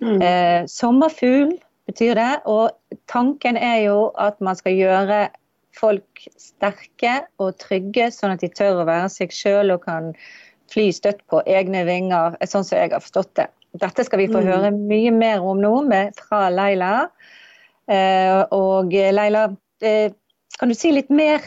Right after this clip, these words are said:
Speaker 2: om, vi kan begynne med Papillon. Om deg
Speaker 1: Ja.
Speaker 2: selv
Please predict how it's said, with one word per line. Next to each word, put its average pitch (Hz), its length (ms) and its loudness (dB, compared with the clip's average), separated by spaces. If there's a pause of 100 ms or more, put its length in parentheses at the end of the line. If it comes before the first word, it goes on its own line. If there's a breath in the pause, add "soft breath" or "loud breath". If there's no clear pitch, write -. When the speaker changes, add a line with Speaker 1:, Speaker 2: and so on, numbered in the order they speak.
(140)
Speaker 2:
om, 202 420 -2
vi 202 100 0
kan 240 160 0
begynne 247 200 2
med 180 140 -2
Papillon. 165 640 -2 (1080)
Om 240 140 4
deg 302 140 -2
Speaker 1:
Ja. 294 60 0
Speaker 2:
selv 196 360 2